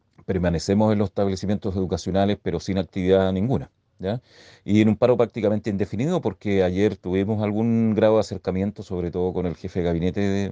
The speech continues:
de, del alcalde, pero la cifra aún, eh, no está por, eh, por, está muy debajo por las expectativas que en definitiva nosotros, eh, queremos,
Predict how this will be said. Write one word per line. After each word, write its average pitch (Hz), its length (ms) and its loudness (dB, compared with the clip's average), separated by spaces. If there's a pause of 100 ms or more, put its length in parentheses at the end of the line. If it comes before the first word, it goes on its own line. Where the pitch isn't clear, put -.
(160)
de, 80 540 -4
del 80 160 0
alcalde, 92 480 0 (520)
pero 113 560 6
la 90 240 -4
cifra 98 320 -6
aún, 101 460 -2
eh, 82 800 -2
no 95 160 2
está 104 500 2
por, 87 320 -6
eh, 78 180 -6
por, 78 220 -14 (300)
está - 180 -8
muy 101 140 2
debajo 104 260 4
por 98 120 0
las 90 160 2
expectativas 92 560 -4
que - 300 -8
en 80 120 -12
definitiva 87 480 -2
nosotros, 87 420 -6 (520)
eh, - 120 -8
queremos, 101 400 2